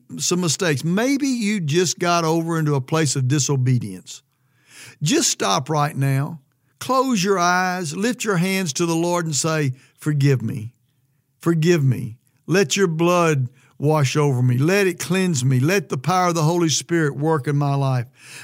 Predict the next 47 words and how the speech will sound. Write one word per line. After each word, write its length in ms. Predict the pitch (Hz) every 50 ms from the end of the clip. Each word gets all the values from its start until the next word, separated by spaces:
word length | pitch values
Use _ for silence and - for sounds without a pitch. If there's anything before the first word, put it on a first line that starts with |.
| - -
And 100 | 135 151
I 60 | 175
want 280 | 202 196 190 180 160
to 100 | 131 -
tell 80 | 180 180
you 120 | 165 151 147
right 280 | 143 160 165 170 -
now, 180 | - 160 151 143
just 360 | 135 127 139 180 196 156 -
as 120 | 151 143 123
Peter 420 | - - - 190 196 196 196 190
was 220 | 175 156 139 123
totally 680 | - - - 180 196 196 196 185 208 208 202 214 214 - _ _ - - - - - _
restored 680 | 151 160 147 127 - - 180 180 180 190 196 185 143
to 120 | - 196 196
the 140 | 190 196
Lord, 520 | 190 180 160 135 135 127 127 127 127 120 117 - _ _ _ _ _ _ _ _ _ -
the 120 | 135 131
same 340 | - - 170 165 165 165 156
thing 240 | 135 156 156 151 135
can 140 | 127 135
happen 360 | 131 135 139 139 123 - 135 131
to 60 | 127
you 200 | 131 131 131 131
today 500 | 120 127 123 123 117 110 101 95 110 - _ _ _ _ _ _
in 220 | - 160 165 160 156
your 160 | 147 151 139
failure, 500 | 127 - 165 165 160 151 143 131 123 123
in 220 | - 156 156 156
your 140 | 151 151 147
mistake, 580 | 147 147 131 - - - 147 131 123 123 - -
whatever 420 | 156 151 156 156 160 156 143 156
it 120 | 151 -
may 200 | 147 151 151 151 147
be. 360 | 139 139 143 135 123 113 - - - - - - - - _
And 240 | 165 170 170 170 160
the 100 | 165 170
Lord 260 | 175 180 202 208 196
may 180 | 180 180 185 175
be 140 | 170 185
reminding 720 | 175 170 175 175 170 170 170 180 180 180 170 156 151 143 143
you 180 | 147 147 147
of 100 | 143 131
something 400 | - - 147 143 131 135 139 135
right 220 | 139 147 156 160 180
now. 380 | 165 156 151 143 131 117 110 - - - _
Hey, 380 | - - 190 180 156 135 113 -